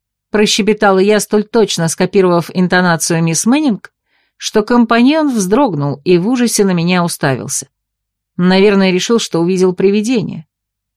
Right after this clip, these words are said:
Пришлось вернуть его на землю простыми словами. "Вы обещали меня покормить, не так ли?" "Разумеется, дорогая".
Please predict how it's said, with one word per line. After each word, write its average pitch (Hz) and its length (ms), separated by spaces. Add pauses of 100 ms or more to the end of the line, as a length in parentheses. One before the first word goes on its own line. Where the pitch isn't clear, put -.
(100)
Пришлось 302 480
вернуть 220 400
его 180 140
на 160 140
землю 262 340
простыми 175 440
словами. 139 580 (760)
"Вы 233 220
обещали 247 520
меня 240 280
покормить, 220 760 (240)
не 208 240
так 285 300
ли?" 160 160 (920)
"Разумеется, 160 880
дорогая". 135 560